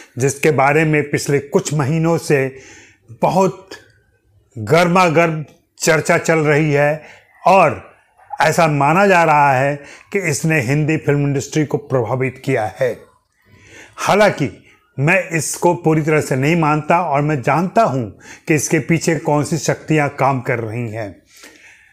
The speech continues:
मैं शुरू से इस बात को दोहरा रहा हूं, बार बार कह रहा हूं कि कैसे राइट विंग के लोगों और सुशांत सिंह राजपूत के आत्महत्या के बाद ये पूरा मामला उठा है और किस तरीके से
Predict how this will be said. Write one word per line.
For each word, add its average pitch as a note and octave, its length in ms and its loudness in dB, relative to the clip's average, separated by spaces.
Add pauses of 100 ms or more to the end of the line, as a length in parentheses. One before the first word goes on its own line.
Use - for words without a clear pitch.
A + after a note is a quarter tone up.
(120)
मैं E3+ 80 4
शुरू G#3 300 4
से B3 160 2
इस D#3 120 -2
बात F3 280 2
को C#3 360 0
दोहरा D3 400 4
रहा D#3 140 4
हूं, D3+ 340 0
बार F3 260 4
बार E3+ 280 4
कह D#3+ 240 2
रहा C#3+ 200 4
हूं B2 260 -2 (520)
कि D#3+ 60 0
कैसे F3+ 540 0
राइट C#3+ 440 0
विंग D3+ 300 0
के D3+ 120 0
लोगों C3+ 300 0 (200)
और D3 140 4
सुशांत D#3 460 0
सिंह E3 280 0
राजपूत D3+ 500 0
के G3+ 100 -2 (120)
आत्महत्या C#3+ 540 0
के C#3 180 -2
बाद C3 480 2 (340)
ये C3+ 60 4
पूरा D#3 380 0
मामला C#3+ 400 0
उठा D3+ 400 2
है D#3+ 240 0
और C#3 360 -2
किस G3+ 220 0
तरीके G#3+ 300 0
से G#2+ 300 -4